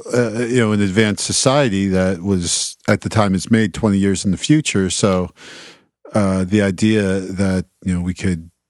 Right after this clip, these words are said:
have either some kind of prosthetics or exoskeleton or something that could get him back up,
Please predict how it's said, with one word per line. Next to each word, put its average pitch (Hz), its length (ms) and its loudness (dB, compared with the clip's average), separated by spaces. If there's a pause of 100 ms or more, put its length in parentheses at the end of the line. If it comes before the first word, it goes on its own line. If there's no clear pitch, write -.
(120)
have 90 240 -2
either 92 440 0 (140)
some 98 240 -2
kind 92 260 0
of 82 120 -4 (100)
prosthetics - 720 0
or 92 160 0
exoskeleton 107 960 0
or 92 40 -2
something 107 420 0
that 92 220 -2
could 92 160 -4
get 95 160 0
him 92 160 0
back 90 280 -2
up, - 280 -4